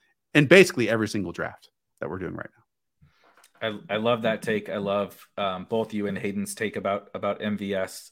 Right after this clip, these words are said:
Speaker 2: I couldn't possibly agree more. He's right there with, um, in terms of undervalued guys, him, David Bell was another one of my,
Speaker 1: And here's
Speaker 2: my
Speaker 1: a, here-,
Speaker 2: undervalued
Speaker 1: here's a
Speaker 2: wide
Speaker 1: comment on
Speaker 2: receivers.
Speaker 1: that, 'cause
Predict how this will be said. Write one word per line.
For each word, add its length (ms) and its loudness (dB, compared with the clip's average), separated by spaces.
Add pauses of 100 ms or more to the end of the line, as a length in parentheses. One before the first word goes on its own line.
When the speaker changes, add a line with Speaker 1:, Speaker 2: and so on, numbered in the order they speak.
Speaker 2:
I 40 -12
couldn't 320 -6 (320)
possibly 320 -2
agree 220 -6
more. 200 -6
He's 220 -8
right 200 4
there 300 2
with, 400 -2 (420)
um, 360 -12 (100)
in 80 -8
terms 240 -2
of 80 -6
undervalued 640 -2
guys, 460 -6 (100)
him, 380 -4 (120)
David 300 2
Bell 200 4
was 140 -4
another 300 -4
one 160 -6
of 120 -12
my, 320 -6 (220)
Speaker 1:
And 100 2
here's 180 4
Speaker 2:
my 80 2
Speaker 1:
a, 20 -6
here-, 60 -8
Speaker 2:
undervalued 360 2
Speaker 1:
here's 140 4
a 20 4
Speaker 2:
wide 80 2
Speaker 1:
comment 240 8
on 100 4
Speaker 2:
receivers. 180 2
Speaker 1:
that, 240 -20
'cause 120 -14